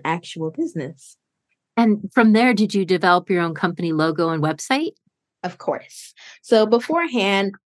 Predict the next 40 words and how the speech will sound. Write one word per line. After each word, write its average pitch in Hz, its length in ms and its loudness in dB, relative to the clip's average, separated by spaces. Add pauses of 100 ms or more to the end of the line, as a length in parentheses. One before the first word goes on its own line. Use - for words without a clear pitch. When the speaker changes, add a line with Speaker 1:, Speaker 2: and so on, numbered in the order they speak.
(180)
Speaker 1:
I 220 120 2
would 220 120 0
say 196 180 0
before 185 320 -2
I 185 120 0
really 185 480 -2 (720)
created 185 540 0
Cake 185 260 -2
Populous 196 440 -2
in 202 120 -4
a 196 60 0
sense, 208 500 -4 (120)
I 196 300 0
did 208 300 -2
make 196 240 -2
cake 185 240 -6
pops 175 240 -8
on 170 100 -4
the 165 80 -4
side 233 340 0
and 180 120 -2
I 170 80 0
would 170 200 -4
sell 170 220 -6
them 165 120 -6
here 170 240 -10
and 170 180 -8
there. 226 400 0 (360)
And 170 100 -6
I 175 120 -2
did 175 220 -4
sell 185 260 -2
them 175 200 -4
at 165 180 -2
a 156 80 -4
pop-up 247 440 -6
shop 202 280 -6
I - 80 -6
had, 180 420 -6
um, 175 500 -6